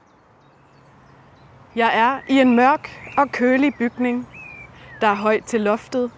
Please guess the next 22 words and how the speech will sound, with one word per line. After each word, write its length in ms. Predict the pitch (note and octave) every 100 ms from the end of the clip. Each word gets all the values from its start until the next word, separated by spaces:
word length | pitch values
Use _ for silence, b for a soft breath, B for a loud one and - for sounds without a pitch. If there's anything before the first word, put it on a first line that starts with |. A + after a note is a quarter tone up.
| -
og 100 | A3+
månelys 720 | A3+ A3+ D4 D#4 B3+ G#3 - -
falder 260 | A3 G3+ -
ind 160 | A#3+ - -
i 80 | A3
striber. 500 | - G3+ G3+ A3+ G#3+ - - - - - B B B B
Jeg 140 | A3+
går 200 | A#3+ A#3+
ned 260 | A3+ A#3 -
gennem 280 | A3 F#3+ F3+
bygningen. 580 | A#3+ - A#3+ G#3+ G3 F#3+ - - -
Joniske 540 | C#4+ B3+ B3+ A#3+ -
søjler 440 | - A3 G#3 A3+ B3
bærer 300 | G3+ G3 G#3+
loftet. 520 | G3 G3+ - A3 G#3 - - - B - -
For 100 | A#3+ -
enden 340 | A3+ C#4 D4
står 300 | - A#3+ A3
Persefone, 800 | - G#3 A3 G3+ A#3 A3+ C4+ C4
flankeret 640 | - A3+ G3+ D4+ C4+ B3+
af 140 | A3 A3+
to 260 | D4+ C#4+